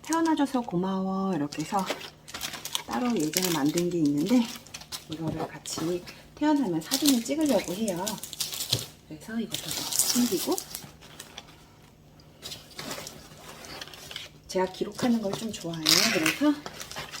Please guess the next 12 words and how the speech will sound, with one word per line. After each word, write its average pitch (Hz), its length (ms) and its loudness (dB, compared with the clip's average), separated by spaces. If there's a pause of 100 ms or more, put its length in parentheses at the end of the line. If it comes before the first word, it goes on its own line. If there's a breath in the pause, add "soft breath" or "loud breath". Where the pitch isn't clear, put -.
(260)
여기랑 165 360 -6
사진을 247 380 0
많이 160 260 -2
찍을 269 360 -4
거예요. - 260 -12 (3250)
이렇게 190 260 -6
잘 - 260 -8
구분을 185 440 -2
해놔야 240 460 2
나중에 151 340 -8
찾기가 - 340 -8
쉬워요. 185 380 -2